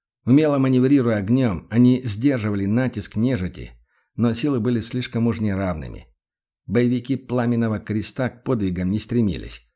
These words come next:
Молох быстро сообразил, что сталтехи сконцентрировали внимание на патруле, и начал отводить своих людей,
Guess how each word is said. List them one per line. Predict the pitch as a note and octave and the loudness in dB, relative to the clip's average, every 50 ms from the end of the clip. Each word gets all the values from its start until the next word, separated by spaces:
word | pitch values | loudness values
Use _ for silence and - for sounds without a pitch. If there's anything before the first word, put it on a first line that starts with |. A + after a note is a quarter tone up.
| _ _ _ _ _ _ | _ _ _ _ _ _
Молох | - G2 C3+ D#3+ E3 F3+ E3+ A#2+ G2+ | -2 0 2 2 2 2 0 0 0
быстро | G#2 C3+ D3 C#3 - C3+ C3 | 0 0 0 0 -2 -4 -4
сообразил, | A#2+ B2+ A#2 A#2+ A#2 A#2 A#2 A2 A2+ C3+ C#3 | -4 -2 -2 -2 0 0 -2 -2 0 -2 -2
что | A#2 - - A#2+ | -2 -4 -6 -8
сталтехи | G#2 - - G#2+ G#2+ - - C#3 C3 - G#2+ | -8 -6 -8 -8 -6 -4 -4 -4 -4 -4 -6
сконцентрировали | F2+ - - - F#2 - - A#2 A2 A2+ A#2+ C#3 C#3+ C3 C3 B2+ A#2+ A#2 A#2 | -8 -8 -8 -10 -6 -2 -2 -2 0 0 0 0 0 0 0 0 0 0 2
внимание | A2 A#2+ A#2+ B2 B2 A#2 A#2 A2+ G#2+ | 2 2 2 2 0 0 0 0 0
на | A2 A2 G#2 | -2 -2 -4
патруле, | G2 G#2+ - G#2 G#2 F#2+ E2 C#2+ - - - _ _ _ _ _ _ _ _ _ | -4 -6 -4 -4 -4 -4 -4 -6 -8 -12 -18 _ _ _ _ _ _ _ _ _
и | - A#2+ | 0 2
начал | A#2+ B2+ C#3 C#3+ C#3 - C#3+ C#3+ | 4 4 2 0 -2 -4 -4 -4
отводить | C3 - A#2+ A2 G#2+ A#2+ A#2+ | -4 -2 -2 -2 0 -2 -2
своих | A#2 A2+ G#2+ A2 G#2+ - | -2 -4 -4 -6 -4 -4
людей, | A2+ A#2 A2 F#2+ F#2 D#2 - - - _ | -4 -2 -2 -2 -2 -4 -6 -10 -16 _